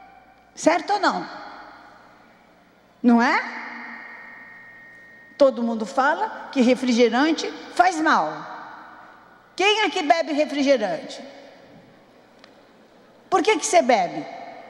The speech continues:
Porque você não leva a sério isso? É? Quem é que não leva a sério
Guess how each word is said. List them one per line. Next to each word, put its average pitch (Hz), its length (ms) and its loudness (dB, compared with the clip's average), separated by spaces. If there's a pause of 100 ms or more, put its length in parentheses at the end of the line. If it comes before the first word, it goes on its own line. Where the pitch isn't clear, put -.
(320)
Porque 349 240 4
você 349 140 2
não 330 160 2
leva 277 240 4
a 269 40 2
sério 262 380 2
isso? 269 300 0 (1300)
É? 403 320 4 (1200)
Quem 339 220 4
é 226 140 2
que 269 120 -4
não 285 140 4
leva 285 260 4
a 262 40 4
sério 285 440 0